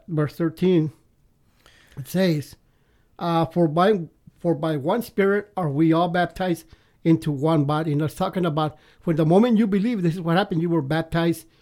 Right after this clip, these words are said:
into the body of Christ. In other words, you became a part of the body of Christ. When did you become a part of the body of Christ? The moment you believe.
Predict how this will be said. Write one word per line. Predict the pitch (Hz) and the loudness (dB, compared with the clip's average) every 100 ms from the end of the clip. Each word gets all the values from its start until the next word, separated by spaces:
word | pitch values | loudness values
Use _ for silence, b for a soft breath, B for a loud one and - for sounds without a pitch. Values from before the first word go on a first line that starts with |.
| b | b
into | 170 156 165 | -4 -2 -2
the | 147 | -2
body | 147 156 | -2 -2
of | 147 | -4
Christ. | - 190 196 - b b | -4 -6 -6 -8 b b
In | 165 | 2
other | 170 | 2
words, | 175 170 | 2 0
you | 180 | -2
became | 170 175 180 160 160 B | -4 0 0 0 -2 B
a | 151 | -12
part | - - 160 170 165 - _ _ | -10 -4 -2 0 0 -4 _ _
of | 175 143 | -6 -4
the | 151 | -4
body | 143 143 151 151 _ - | -4 -4 -4 -6 _ -16
of | 147 - | -14 -10
Christ. | 180 156 - - | -8 -8 -10 -2
When | 202 226 | 0 0
did | 214 - | -2 -6
you | |
become | 196 208 208 | -8 -6 -6
a | 196 | -6
part | - 214 | -4 -4
of | 208 | -4
the | 190 | -4
body | 190 202 | -4 -4
of | 190 | -4
Christ? | 208 202 _ b b | -6 -8 _ b b
The | 160 | 0
moment | 147 156 165 160 | 2 4 6 4
you | 160 | 4
believe. | 143 151 135 - | 2 0 -2 -4